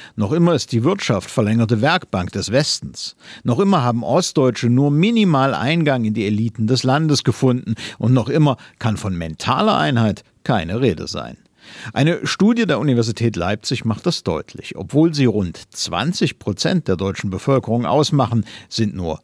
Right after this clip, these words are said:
vier Komma sieben Prozent der Top-Führungspositionen in Wirtschaft und Verbänden mit Ostdeutschen besetzt. Nur eins Komma fünf Prozent in der Wissenschaft,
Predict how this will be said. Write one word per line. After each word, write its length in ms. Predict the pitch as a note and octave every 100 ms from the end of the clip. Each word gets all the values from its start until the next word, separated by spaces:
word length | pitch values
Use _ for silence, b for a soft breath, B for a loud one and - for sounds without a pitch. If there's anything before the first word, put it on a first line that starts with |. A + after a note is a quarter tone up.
| _
vier 300 | - E3 A3+
Komma 320 | - E3 A2+
sieben 280 | G2+ A2 G2
Prozent 540 | - G#2+ - G#2 F#2
der 180 | F2+ -
Top-Führungspositionen 1400 | - E3+ - - E3+ E3 A2 - G#2+ G2 - G#2+ G#2+ F#2+
in 220 | - F2+
Wirtschaft 440 | G#2 D#3+ - F#2+ -
und 140 | G#2
Verbänden 540 | - G2+ A#2 A2+ A#2+ - B
mit 160 | - -
Ostdeutschen 720 | - G3 - A#2 E2+ - F2
besetzt. 560 | - F#2 C2+ - - - B B B A#2
Nur 300 | A2+ G2 -
eins 320 | A2 F#3+ A3+
Komma 240 | - A#2 F2+
fünf 260 | A2 F#2
Prozent 400 | - G2 G#2 F#2+
in 60 | F2+
der 120 | A2
Wissenschaft, 680 | D#3 E3 C3+ - E2+ -